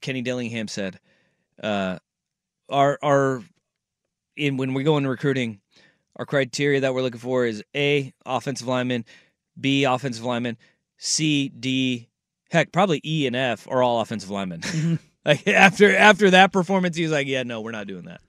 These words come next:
Speaker 1: We're not going through this again."
Speaker 2: Yeah, it's tough, man. It's tough out there. I,
Speaker 1: Yep.
Speaker 2: I'm really interested to see.
Speaker 1: And their, their backup quarterback got hurt on the first drive, too.
Speaker 2: Yeah, I
Speaker 1: That doesn't help.
Speaker 2: No. Who, they, they're
Speaker 1: Mm.
Speaker 2: already struggling at that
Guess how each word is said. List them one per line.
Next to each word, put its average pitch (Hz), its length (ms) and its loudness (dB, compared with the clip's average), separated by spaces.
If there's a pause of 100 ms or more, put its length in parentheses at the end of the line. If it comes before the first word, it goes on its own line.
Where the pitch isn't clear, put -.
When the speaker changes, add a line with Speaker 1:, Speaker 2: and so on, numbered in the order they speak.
(140)
Speaker 1:
We're 151 80 -4
not 160 140 0
going 147 180 -6
through 127 100 -10
this 113 160 -14
again." 92 340 -14
Speaker 2:
Yeah, 101 200 -10 (1200)
it's - 100 -18
tough, 311 520 2
man. 190 340 -4 (300)
It's 208 180 -6
tough 285 220 -2
out 170 100 -2
there. 190 240 -8
I, 220 140 0
Speaker 1:
Yep. 262 100 0
Speaker 2:
I'm 277 280 4
really 208 240 6
interested 175 300 -2
to 160 140 -6
see. 180 380 -2 (180)
Speaker 1:
And 190 160 4
their, 165 220 6
their 135 200 -2
backup 127 440 -2
quarterback 104 380 -4
got 98 140 -8
hurt 104 160 -6
on 90 100 -6
the 85 60 -12
first 90 240 -12
drive, 78 220 -14
too. - 140 -14
Speaker 2:
Yeah, 110 140 -16 (100)
I 117 60 -16
Speaker 1:
That 127 160 0
doesn't 92 200 -8
help. 85 200 -16
Speaker 2:
No. 139 320 -10 (180)
Who, 165 240 -2
they, 139 160 -10 (140)
they're 147 160 -8
Speaker 1:
Mm. 147 60 -8
Speaker 2:
already 131 280 -8
struggling 120 460 -10
at 104 60 -18
that 110 180 -18